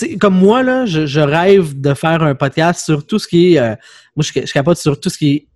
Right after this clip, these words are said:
inexpliqué. Fantôme, ovni, c'est tous ces phénomènes-là, mais j'ai pas assez de connaissances. J'aimerais ça le faire, je, je triperais à le faire, mais je, je me sens pas les compétences pour le faire. Mais j'aimerais ça. Toi, y a-tu un sujet de ce genre-là que tu te dis, euh, «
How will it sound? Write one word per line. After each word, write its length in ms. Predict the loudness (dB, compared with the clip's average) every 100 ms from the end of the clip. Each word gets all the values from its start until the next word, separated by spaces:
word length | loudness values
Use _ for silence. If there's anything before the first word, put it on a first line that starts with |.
| _ -2
inexpliqué. 760 | 2 2 -2 -8 -6 -4 -6 _ _ _ _
Fantôme, 480 | -6 -2 0 0 0
ovni, 240 | -2 -4
c'est 100 | -4
tous 140 | -8 -4
ces 200 | -2 -2
phénomènes-là, 720 | 0 0 0 0 0 2 2
mais 240 | 2 0 -4 -20 -20 -6
j'ai 120 | -4
pas 240 | 0 0
assez 220 | 0 -2
de 60 | -2
connaissances. 540 | 0 0 2 0 0 2
J'aimerais 240 | 2 2
ça 120 | 2
le 100 | -2
faire, 540 | -2 -2 0 2 0 -4
je, 160 | -6
je 140 | -4 -4
triperais 440 | -2 -2 0 0
à 40 |
le 60 | 0
faire, 180 | 0 2
mais 240 | 2 0 _ -20 -20 _ _
je, 380 | -12 -8 -8 -10
je 160 | -6
me 80 | -4
sens 200 | 0 0
pas 120 | 2
les 80 | 2
compétences 440 | 2 0 0 0 0
pour 100 | 0
le 40 |
faire. 260 | 0 -2 -4 _
Mais 140 | -8 -2
j'aimerais 400 | 0 2 2 0
ça. 220 | -2 -6 -6
Toi, 200 | -2 0
y 100 | 0
a-tu 160 | -2 -2
un 120 | -2
sujet 360 | -4 -4 -2
de 100 | 0 0
ce 40 |
genre-là 320 | 0 0 0
que 140 | 0 -2
tu 180 | -4
te 60 | -10
dis, 300 | -6 -2
euh, « 60 | 0